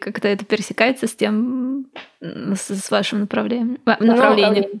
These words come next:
Speaker 2: да, вот такого сейчас очень много. То есть некоторые книги, которые мы, ну, не издаём, а именно продаём, они, ну, где-то близко вот к этому более или менее. Но, опять же, это всё достаточно неглубоко, потому что это же скорее именно лайфстайл, под которым не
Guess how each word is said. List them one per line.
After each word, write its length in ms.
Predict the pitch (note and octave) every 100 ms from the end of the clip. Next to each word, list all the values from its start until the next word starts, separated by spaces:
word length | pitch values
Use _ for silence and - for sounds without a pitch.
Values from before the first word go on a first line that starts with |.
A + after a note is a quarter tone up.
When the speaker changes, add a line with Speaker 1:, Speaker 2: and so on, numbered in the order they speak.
| -
Speaker 2:
да, 340 | G3 A3 G3
вот 100 | F#3+
такого 300 | A3+ A3+ C#4+
сейчас 260 | C#4 B3 A#3
очень 220 | A#3+ A#3+
много. 580 | G3+ G#3 D4+ D4+ B3+ A3+
То 180 | A3+ G3
есть 320 | G3 - -
некоторые 680 | G3 G3 A3+ A3+ G#3+ G3+ F#3+
книги, 400 | F#3+ G#3 G#3 G3
которые 480 | G3 F#3 G3 F3+ F3
мы, 420 | F3+ F3 F3 E3
ну, 140 | - F3
не 180 | F3 F#3+
издаём, 520 | F#3 F#3+ F#3+ G3+ F3+
а 60 | E3+
именно 220 | E3+ F3
продаём, 680 | F3 F#3 F3+ F#3+ C4 G#4+ - - - - -
они, 600 | - F#3+ F#3+ G#3+ C#4+ D#4 C4+
ну, 200 | A3+ A#3+
где-то 460 | A3 G#3+ A#3+ A#3+
близко 540 | F#3 G3 A3 G#3 - E3
вот 200 | F3 F3+
к 80 |
этому 360 | D4 F#4 D#4 B3
более 300 | G#3+ G#3+ G3
или 100 | G3
менее. 440 | G3 G3 F#3 F3
Но, 120 | F3+ G#3
опять 340 | G#3 C4 D#4+
же, 80 | B3
это 140 | A3+
всё 160 | G#3+ B3
достаточно 480 | A3 A#3 B3 A3+ G#3+
неглубоко, 600 | G3+ G3+ G3+ G#3+ C#4 F#4+
потому 400 | - A3+ G3+ A3
что 220 | A3+ A3
это 380 | G#3 - A3+ A3+
же 120 | G#3+
скорее 600 | G#3 A3 G#3 A3+ A3 G#3
именно 480 | - A3 G#3+ G#3 G3+
лайфстайл, 840 | G3+ G#3 G3+ - B3+ C#4+ F4+ F4+
под 240 | - G#3+ -
которым 580 | G3 G#3+ A#3+ B3 A3
не 400 | G3+ A3 A3+ A3+